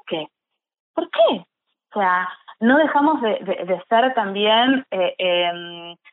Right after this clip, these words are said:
eh, universos diferentes, ocupando lugares diferentes, de la misma responsabilidad, pero de repente, eh, hay que tener mucho cuidado, ¿eh? Y me parece que ahí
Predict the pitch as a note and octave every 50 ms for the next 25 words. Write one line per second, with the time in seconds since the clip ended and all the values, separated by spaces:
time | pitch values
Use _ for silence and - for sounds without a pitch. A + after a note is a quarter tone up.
0 | _ _ _ _ _ _ - - - - B1 - - - _ - G#3 F#3+ F#3 F3+
1 | G3+ A#3+ C4 - - - A3 G3 G3 - - E3+ F3+ G3+ A3 B3 C4 C#4 C4 C#4
2 | C4+ C4+ C4+ - - F3+ - F#3+ F#3+ - - C#4 E4 F#4+ F4 C#4+ B3+ A#3 G3 F#3
3 | E3+ - - F3+ F3+ F3 E3+ E3+ F3+ F#3+ G3 G#3 G#3+ G#3+ G#3+ _ - F#3 F3+ -
4 | F3 E3+ F3 D#3+ E3+ F3 - - G3+ G#3 G#3 G#3+ G3+ B3+ F4+ - - - G4+ F4+
5 | - A3 F#3+ F3 - _ - F3 E3 E3+ D#3 - - E3 D#3+ D#3+ E3 F3 G3 G#3+
6 | C4+ E4 D#4+ C4+ A3 G3 F3+ - _ _ _ _ _ - - G3 G3 G3+ G#3 G#3
7 | A3 A3 A3 A3 C#4 D4+ D#4 E4 D#4+ D4+ F4 F4 F4 F4 F4 - _ _ _ _
8 | - A3+ A3 G#3 G3+ G3+ G3 - - B3 C4+ C4 D4 - C4+ C4+ - C#4+ C#4 C#4+
9 | D#4+ D#4 - E4 - - A#3 B3 C4+ C#4+ B3+ A3 G3 F#3 F3+ F3+ F3 F3 F#3 F#3+
10 | G3+ A3+ A3+ - - G3+ G3+ F#3+ G3 G#3+ A#3+ B3+ D4 C4 B3+ A#3+ C#4+ D4 C#4+